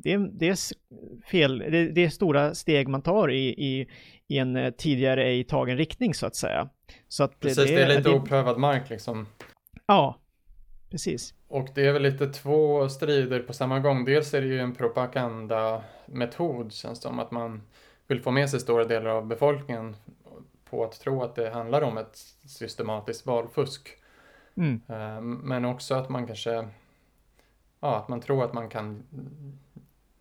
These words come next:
Speaker 2: driva igenom det juridiskt. Men jag tviv-, började tvivla lite på att de skulle lyckas med det när även republikaner ställer sig,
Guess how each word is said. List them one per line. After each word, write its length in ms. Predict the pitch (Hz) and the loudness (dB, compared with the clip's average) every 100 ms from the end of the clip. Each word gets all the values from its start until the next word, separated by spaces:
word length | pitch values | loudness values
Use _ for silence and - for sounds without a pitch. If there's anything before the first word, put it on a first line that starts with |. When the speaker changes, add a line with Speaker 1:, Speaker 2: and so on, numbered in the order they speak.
| _ | _
Speaker 2:
driva 360 | - 131 123 113 | -14 -4 -2 -2
igenom 380 | 117 139 127 110 | 0 0 0 -4
det 60 | |
juridiskt. 600 | 107 117 135 123 117 - - _ _ _ _ - | -4 -2 -2 -2 -6 -10 -20 _ _ _ _ -6
Men 200 | 143 147 | -2 2
jag 240 | 160 160 | 2 2
tviv-, 300 | 165 165 156 | -2 -2 -4
började 380 | 123 156 156 151 | 0 4 4 4
tvivla 300 | 143 151 143 | 0 2 2
lite 540 | 147 165 127 - - 175 | 2 0 -2 -4 -10 -10
på 400 | - 165 160 151 | -6 -2 2 2
att 160 | 139 | 0
de 140 | 135 123 | -6 -6
skulle 340 | - 135 131 | -8 -6 -6
lyckas 260 | 135 127 120 | -6 -8 -6
med 100 | 120 | -2
det 140 | 117 | -2
när 200 | 117 117 | 0 0
även 480 | 117 113 113 113 107 - _ _ _ _ _ - | 2 0 0 -6 -10 -16 _ _ _ _ _ -6
republikaner 800 | 120 131 117 117 127 131 135 | -6 -4 -6 -2 2 2 2
ställer 260 | 120 120 117 | 0 0 0
sig, 360 | 117 113 113 | -2 -4 -4